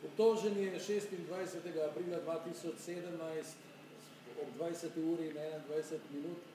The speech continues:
s pomočjo vodenega izstrelka zrak, zrak sestrelil potniško letalo podjetja Deutsche Lufthansa A G in s tem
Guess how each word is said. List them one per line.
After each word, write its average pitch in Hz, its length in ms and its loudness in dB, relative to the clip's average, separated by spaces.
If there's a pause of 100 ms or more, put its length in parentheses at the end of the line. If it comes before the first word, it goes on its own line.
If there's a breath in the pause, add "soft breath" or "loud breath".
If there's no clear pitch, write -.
(440)
s - 60 -10
pomočjo 165 480 0
vodenega 170 520 0
izstrelka 165 600 0
zrak, 156 300 0 (100)
zrak 156 300 2
sestrelil 160 800 0 (340)
potniško 156 520 0
letalo 147 600 0 (500)
podjetja 147 460 0
Deutsche 143 440 0
Lufthansa 139 560 -2
A 135 360 -2
G 139 120 0
in 135 140 -2
s - 100 -10
tem 135 240 -4